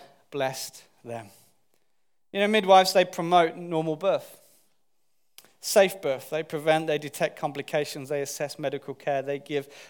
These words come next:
appropriate support. They have emergency intervention measures. You know, they're incredibly skilled people within our world to help, help women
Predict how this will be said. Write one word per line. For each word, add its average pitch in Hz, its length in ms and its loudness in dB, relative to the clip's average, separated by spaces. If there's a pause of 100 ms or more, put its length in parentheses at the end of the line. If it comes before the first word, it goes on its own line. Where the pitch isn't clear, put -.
appropriate 143 600 -2
support. 135 640 -6 (340)
They 147 120 -4
have 156 260 0
emergency 151 640 -4
intervention 139 840 -6 (300)
measures. 143 580 -6
You 151 120 -12
know, 147 160 -6
they're 143 180 0
incredibly 156 520 -4
skilled 143 340 -8
people 143 440 -10 (240)
within 147 140 -4
our 139 80 -2
world 139 240 -4
to 143 80 -16
help, 151 560 -2
help 156 380 -2
women 143 480 -8